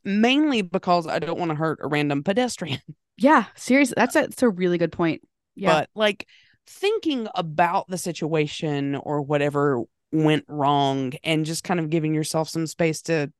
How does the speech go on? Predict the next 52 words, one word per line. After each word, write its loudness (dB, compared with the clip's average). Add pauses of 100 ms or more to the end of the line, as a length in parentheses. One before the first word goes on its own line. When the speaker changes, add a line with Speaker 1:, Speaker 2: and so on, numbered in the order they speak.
(140)
Speaker 1:
to, -6 (2750)
even 4
if 2
all 6
you 0
learn 2
from 0
it 0
is 0
you -2
really 0
don't -4
like -6
wrecking 2
in 0
front -6
of -6
other -4
people, -4
but, 4
like, 2
you 0
know? 2
Speaker 2:
<laughs> -12 (880)
Yeah. 2 (240)
I 4
mean, 4
Speaker 1:
Finding 0
Speaker 2:
no, 6
for 0
real, 0
like, -4 (560)
I, 2 (480)
so -2
mountain 2
biking -2
is -2
fairly 4
new 8
to 6
me. 4 (140)
Um, 2
I -2
Speaker 1:
Right. 0
Speaker 2:
did 0
it -
a -4
couple -4
times -2
in -2
Seattle, 0
but -2